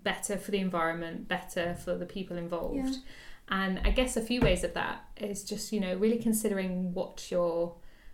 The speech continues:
Speaker 1: asking of people, but also what you're bringing to the day.
Speaker 2: Yeah, like exactly what you're saying. A lot of people wear, come to your wedding and you might have up to a hundred guests or more.
Speaker 1: Mm.
Speaker 2: And maybe a lot of percentage of those people are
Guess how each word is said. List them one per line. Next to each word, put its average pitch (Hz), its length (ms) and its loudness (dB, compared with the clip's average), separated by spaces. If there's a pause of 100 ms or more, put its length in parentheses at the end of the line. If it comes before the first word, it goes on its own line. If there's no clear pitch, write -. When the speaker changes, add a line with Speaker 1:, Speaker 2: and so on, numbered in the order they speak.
(280)
Speaker 1:
asking 262 420 4
of 262 160 0
people, 254 400 4
but 220 100 0
also 185 360 0
what 180 200 0
you're 180 440 2 (160)
bringing 180 580 0
to 180 140 -4
the 175 120 0
day. - 460 -4 (300)
Speaker 2:
Yeah, 302 300 10
like 208 220 4
exactly 240 340 0
what 196 80 2
you're 190 100 0
saying. 208 320 0 (420)
A 220 60 -4
lot 240 240 2
of - 40 -10
people 202 280 -2
wear, 185 340 -2 (120)
come 254 320 2
to 220 120 -2
your 180 80 2
wedding 180 600 -4 (420)
and 208 240 -2 (100)
you 214 140 -2
might 254 160 2
have - 140 -8 (140)
up 220 160 0
to 233 100 0
a 208 40 0
hundred 202 460 -2
guests 202 400 -4
or 180 60 -4
more. 202 560 -2
Speaker 1:
Mm. 208 300 4 (180)
Speaker 2:
And 240 180 0
maybe 277 260 4
a 185 80 2
lot 196 280 0
of - 60 -14 (280)
percentage 202 320 -4
of 196 60 -6
those 202 160 -4
people 220 280 -6
are 196 60 -2